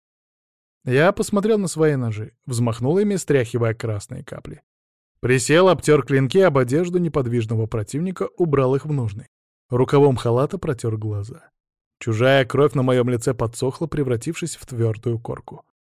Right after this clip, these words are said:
Почувствовал пощипывание и покалывание в порезах на теле. Избежать ранений не получилось.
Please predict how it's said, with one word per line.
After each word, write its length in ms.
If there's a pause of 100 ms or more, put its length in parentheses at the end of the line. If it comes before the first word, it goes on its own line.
(500)
Почувствовал 560
пощипывание 720
и 120
покалывание 680
в 100
порезах 400
на 160
теле. 400 (100)
Избежать 560
ранений 440
не 160
получилось. 760